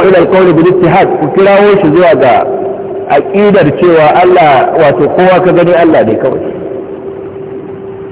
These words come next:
Saboda haka wannan halittar da kake kallo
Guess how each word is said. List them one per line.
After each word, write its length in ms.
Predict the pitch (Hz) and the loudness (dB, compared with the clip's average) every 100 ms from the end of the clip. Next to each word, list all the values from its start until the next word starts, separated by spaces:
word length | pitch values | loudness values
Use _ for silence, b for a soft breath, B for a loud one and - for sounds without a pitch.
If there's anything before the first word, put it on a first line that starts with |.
| - 147 | -8 -2
Saboda 240 | 156 151 | 2 2
haka 180 | 151 143 | 2 2
wannan 400 | 170 196 185 151 | 2 2 0 0
halittar 400 | 147 170 - 147 | 0 0 -2 -2
da 80 | 127 | -2
kake 300 | 147 - 127 | -2 -2 -2
kallo 440 | - 151 160 160 | -2 -2 -2 -4